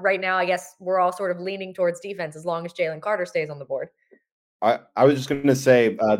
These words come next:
Speaker 2: Paris Johnson to the Cardinals was, uh, a pick that was floated by Albert Breer, uh, a few days ago. Apparently, Kyler Murray is a really big fan of Paris Johnson. So this could be a signal that they're letting Kyler,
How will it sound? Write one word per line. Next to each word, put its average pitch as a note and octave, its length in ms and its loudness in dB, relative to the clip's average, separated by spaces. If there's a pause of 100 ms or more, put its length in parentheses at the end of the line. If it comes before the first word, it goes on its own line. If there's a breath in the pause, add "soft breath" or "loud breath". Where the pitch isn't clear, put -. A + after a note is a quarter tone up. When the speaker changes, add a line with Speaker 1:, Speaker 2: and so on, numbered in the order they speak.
(120)
Speaker 2:
Paris C#3 280 4
Johnson A#2 400 -2
to G2+ 80 -4
the G2 80 -6
Cardinals G2 640 -4
was, F2+ 300 -6
uh, F2 260 -4 (280 soft breath)
a - 60 -10
pick A2+ 380 -4
that F2 120 -4
was F2+ 140 -8
floated G2 480 -4
by E2+ 500 -4 (240 soft breath)
Albert F#2+ 400 0
Breer, F#2 540 -2
uh, E2+ 240 -6
a D#2+ 60 -14
few G#2 240 -6
days F#2+ 280 -4
ago. E2+ 280 -6
Apparently, G2+ 680 -8
Kyler F#2 380 -6
Murray F2 400 -6
is D#2+ 140 -8
a D2+ 60 -12
really F2 280 -6
big E2+ 240 -10
fan F2 480 -8 (240 soft breath)
of - 140 -14
Paris G#2 320 -4
Johnson. A2 580 -4
So F#2+ 320 -2 (240 soft breath)
this A2 160 -6
could B2 180 2
be A#2 140 0
a G#2+ 60 2
signal G#2 440 -2
that F2+ 200 -4
they're F#2+ 180 -4
letting F#2 300 -4
Kyler, F#2 560 -2